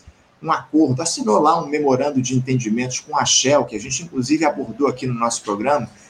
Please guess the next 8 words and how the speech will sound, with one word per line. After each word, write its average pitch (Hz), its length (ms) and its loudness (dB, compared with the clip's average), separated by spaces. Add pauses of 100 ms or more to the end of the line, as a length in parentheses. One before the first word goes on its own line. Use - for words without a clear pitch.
(120)
pra 139 120 0
promover 170 460 0
colaborações 180 880 2
entre 127 180 0
as 127 120 0
duas 139 260 2
empresas, 113 560 0
incluindo 131 480 -2